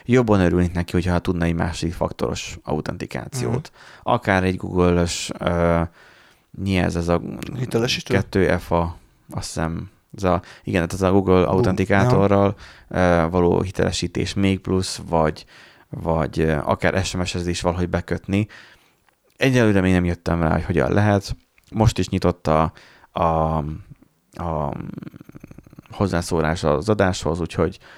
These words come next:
Speaker 1: ha van valami ötletetek, nyugodtan írjátok meg. Ö, Linuxról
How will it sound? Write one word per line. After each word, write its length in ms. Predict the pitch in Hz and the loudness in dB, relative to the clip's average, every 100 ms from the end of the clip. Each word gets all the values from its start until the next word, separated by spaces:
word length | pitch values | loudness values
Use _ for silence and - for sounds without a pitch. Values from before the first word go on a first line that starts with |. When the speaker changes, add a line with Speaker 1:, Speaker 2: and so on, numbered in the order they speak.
| - | -20
Speaker 1:
ha 140 | - 98 | -4 0
van 160 | 95 | 2
valami 180 | 87 85 | 2 0
ötletetek, 560 | 87 90 87 85 87 85 | -2 -4 -6 -4 -4 -4
nyugodtan 400 | 87 85 - 73 | -4 -4 -4 -4
írjátok 500 | 73 80 - - - | -2 -2 -4 -6 -2
meg. 320 | 101 127 127 - - - - - | 2 2 0 -14 -20 -20 -20 -2
Ö, 220 | 90 90 - - 50 - | 0 0 -2 -12 -18 -8
Linuxról 760 | - 135 131 123 - 123 123 | 2 4 4 2 4 6 4